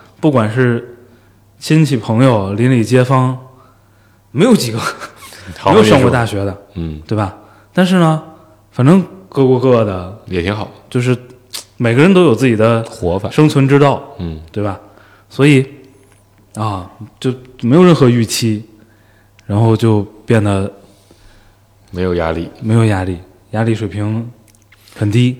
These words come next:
Speaker 2: 所以你爸妈也不期待说你考个什么样的学校，是吗？
Speaker 1: 不期待。
Speaker 2: 嗯。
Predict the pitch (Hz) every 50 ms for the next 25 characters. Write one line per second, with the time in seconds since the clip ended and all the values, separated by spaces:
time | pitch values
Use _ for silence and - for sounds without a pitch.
0 | - - - 156 151 139 127 131 170 160 151 151 127 104 98 117 117 - - 135
1 | 131 127 101 95 107 104 104 98 - 95 80 80 82 82 87 85 87 85 80 78
2 | - 80 76 85 92 85 76 76 82 76 71 71 - - _ _ - - - _
3 | _ _ _ _ - - 113 - 113 95 92 85 78 - _ _ _ _ _ _
4 | _ - 87 80 78 76 76